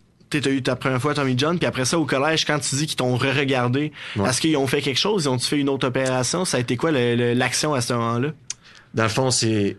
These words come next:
Speaker 2: exactement ça. Ils m'ont regardé, ils ont refait les tests parce qu'il y a plusieurs tests physiques avant qu'on passe avec les grosses machines.
Speaker 1: OK.
Speaker 2: Il y a plusieurs tests physiques qu'on peut faire.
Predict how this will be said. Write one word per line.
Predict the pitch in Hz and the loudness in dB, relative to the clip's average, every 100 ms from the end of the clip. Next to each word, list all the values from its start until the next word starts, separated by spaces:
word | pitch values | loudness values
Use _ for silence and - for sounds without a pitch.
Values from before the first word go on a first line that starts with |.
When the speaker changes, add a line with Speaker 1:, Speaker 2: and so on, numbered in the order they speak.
| - | -6
Speaker 2:
exactement | 110 98 110 107 110 104 | -2 0 0 0 2 2
ça. | 98 135 135 - - - | 2 2 0 -2 -10 -4
Ils | 127 | 0
m'ont | 123 110 | 2 2
regardé, | 107 104 90 110 120 110 | 2 0 0 0 0 0
ils | 120 | -2
ont | 113 | 0
refait | 101 98 104 - | 0 -2 -4 -4
les | 90 | -2
tests | 107 113 | -2 -2
parce | 98 - | -2 -4
qu'il | 101 | -4
y | |
a | |
plusieurs | 104 98 95 - | -4 -2 -4 -2
tests | 104 101 - | -2 -2 -2
physiques | 101 85 98 101 | -4 -2 -4 -6
avant | 98 90 | -6 -6
qu'on | 90 87 | -6 -6
passe | 95 92 90 | -4 -4 -4
avec | 85 - | -6 -8
les | 87 | -8
grosses | 87 87 | -6 -6
machines. | 87 82 - 107 135 82 - | -4 -4 -2 -2 -4 -6 -6
Speaker 1:
OK. | 139 147 - - _ _ - | -6 -6 -12 -20 _ _ -6
Speaker 2:
Il | 104 | -4
y | |
a | |
plusieurs | 104 127 117 | 0 0 0
tests | 98 110 - | 0 -2 0
physiques | 98 104 - | 0 -2 -2
qu'on | 92 | -4
peut | 87 | -4
faire. | 85 90 92 107 98 | -4 -2 0 -2 -4